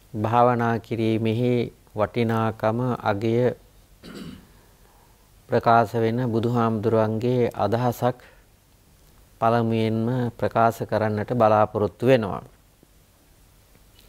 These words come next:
බුදුරජාණන් වහන්සේගේ මේ අදහස්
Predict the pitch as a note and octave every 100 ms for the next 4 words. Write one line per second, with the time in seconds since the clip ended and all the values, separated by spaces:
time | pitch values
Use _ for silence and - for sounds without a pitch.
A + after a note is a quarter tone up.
0 | - - - - _ _ B2 B2 C3 C3
1 | C3 C3 B2+ C3 C3 B2 - B2 A#2 B2
2 | B2 A#2+ - _ _ _ _ _ _ _
3 | _ - A#2+ A2+ A2 A2 A#2+ B2+